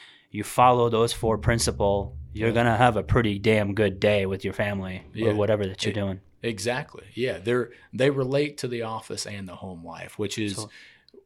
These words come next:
Speaker 2: which is why those are so important
Speaker 1: Yeah.
Speaker 2: to me. And that's something that I, you know, we preach that, to bring that home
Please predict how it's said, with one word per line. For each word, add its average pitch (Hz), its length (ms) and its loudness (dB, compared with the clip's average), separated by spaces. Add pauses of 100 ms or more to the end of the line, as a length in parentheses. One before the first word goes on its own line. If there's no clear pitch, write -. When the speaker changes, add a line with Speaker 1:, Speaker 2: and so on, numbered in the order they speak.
(240)
Speaker 2:
which - 560 -6
is 110 160 -4
why 107 240 -6
those 107 220 -4
are 95 40 -12
so 101 220 -8
important 92 460 -6
Speaker 1:
Yeah. 110 220 -6
Speaker 2:
to - 140 -12
me. 78 320 -14
And 117 120 -4
that's 131 160 -2
something 131 240 -4
that 110 120 -6
I, 107 160 -8
you 110 60 -10
know, 104 80 -6
we 113 220 -4
preach - 400 -6
that, 80 160 -12
to 87 80 -12
bring - 480 -8
that - 160 -14
home - 240 -20